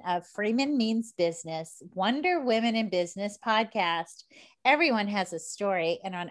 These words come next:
our podcast, we amplify the voices of those women whose stories are moving and meaningful and compelling. I'm really excited to have a new friend with me today and to introduce to you today,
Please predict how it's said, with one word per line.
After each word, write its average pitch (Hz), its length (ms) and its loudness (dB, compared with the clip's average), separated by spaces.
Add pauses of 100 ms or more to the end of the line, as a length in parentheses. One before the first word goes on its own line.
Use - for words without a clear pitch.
our 320 260 2
podcast, 175 840 -2
we 180 160 -4
amplify 247 500 0
the 208 120 -2
voices 180 540 -4
of 180 140 -10
those 214 300 0
women 175 340 -6 (400)
whose 269 160 0
stories 254 460 4
are 247 100 6
moving 233 640 0
and 190 180 -2
meaningful 240 720 2
and 185 140 -6
compelling. 196 680 -2 (460)
I'm 277 180 2
really 427 260 6
excited 330 460 2
to 277 80 -6
have 269 300 2
a 254 40 2
new 254 300 2
friend 220 500 0
with 202 240 -4
me 214 220 -2
today 208 800 2
and 214 140 -4
to 233 100 -6
introduce 220 460 -2
to - 120 -12
you 202 240 0
today, 185 600 2